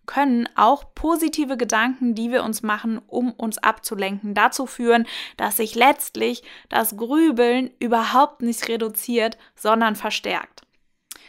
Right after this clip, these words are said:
Ich versuche das mal mit einem zweiten Beispiel <laughs> noch ein bisschen deutlicher zu machen, weil das wirklich eine verschwurbelte Sache ist, aber die ist total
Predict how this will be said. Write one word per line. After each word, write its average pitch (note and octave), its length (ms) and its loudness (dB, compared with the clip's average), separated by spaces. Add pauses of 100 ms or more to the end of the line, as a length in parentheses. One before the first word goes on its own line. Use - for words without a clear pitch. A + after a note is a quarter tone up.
(340)
Ich A3+ 200 -2
versuche B3+ 360 -4
das D#4 180 0
mal A#3+ 200 4
mit A3+ 220 0
einem G#3+ 160 -2
zweiten C4 480 2
Beispiel A3+ 560 2
<laughs> - 20 4
noch A#3+ 220 0
ein G3+ 80 -4
bisschen A3+ 440 0
deutlicher A3 600 2
zu A3+ 120 -8
machen, A3 300 0
weil G3+ 140 4
das G#3 140 -6
wirklich A#3 280 -4
eine G#3 200 -2 (300)
verschwurbelte D4 800 2
Sache B3+ 340 4
ist, A#3+ 380 0
aber A3+ 200 0
die A#3+ 120 -4
ist B3 160 0
total C#4 760 4